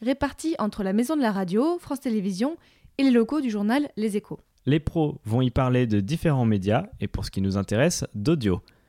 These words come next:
Speaker 2: Julien Neuville de Nouvelles Écoutes viendra disserter sur le podcast du futur et vous apprendre dans une masterclass comment réussir son podcast.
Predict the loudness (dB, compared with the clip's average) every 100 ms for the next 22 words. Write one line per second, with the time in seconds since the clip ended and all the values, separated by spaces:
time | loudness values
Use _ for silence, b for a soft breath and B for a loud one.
0 | b b -2 0 2 2 2 2 0 2
1 | 2 2 2 0 0 -2 -2 0 2 0
2 | 0 -2 -2 0 0 0 0 0 0 0
3 | -2 -2 -4 -4 -6 -8 -2 -4 -4 _
4 | _ _ 0 0 2 0 0 -2 0 0
5 | 0 0 0 -2 -4 -6 -6 -6 -8 -4
6 | 0 4 2 2 2 2 2 -6 -10 -10
7 | -8 -8 -6 -8 -8 -18